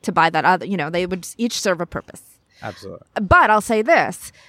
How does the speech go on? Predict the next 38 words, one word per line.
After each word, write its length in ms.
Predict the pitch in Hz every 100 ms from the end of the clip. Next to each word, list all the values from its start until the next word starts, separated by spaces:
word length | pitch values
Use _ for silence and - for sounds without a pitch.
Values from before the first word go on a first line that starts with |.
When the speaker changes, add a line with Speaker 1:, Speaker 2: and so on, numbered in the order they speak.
| _ 220
Speaker 1:
if 80 |
the 120 | 226 208
proprietors 800 | 208 - 240 254 233 220 208 -
of 300 | 185 180 175
a 60 | 180
good 240 | 202 175
Bay 200 | 196 196
Area 400 | 190 185 180 170
sex 280 | - 233 -
shop 320 | 180 156 -
are 100 | 180
doing 380 | 175 170 226 240
this, 500 | 233 320 320 - - _ - _ _
they 380 | 175 185 285 330
know 120 | 254
better 280 | 202 196 190
than 120 | 175
I 180 | 139 208
do. 200 | 269 381 508 - -
Speaker 2:
Okay. 260 | 113 151 214
Speaker 1:
I'm 260 | 277 240
just 160 | 247 -
the 120 | -
eco-sex 460 | 220 247 294 294 320
lady. 360 | 320 349 381 -
You 100 | 247
know, 160 | 226
like, 280 | 202 190 -
they 200 | 208 202
sell 580 | 208 - 175 175 196 208
sex 320 | 196 185 -
toys. 500 | 320 339 427 - - - - -
Speaker 2:
Hmm. 140 | 113
Speaker 1:
So 360 | 185 226 190 175
I 140 | 190
would 200 | 190 190
trust 320 | - 175 - -
them 420 | 156 156 165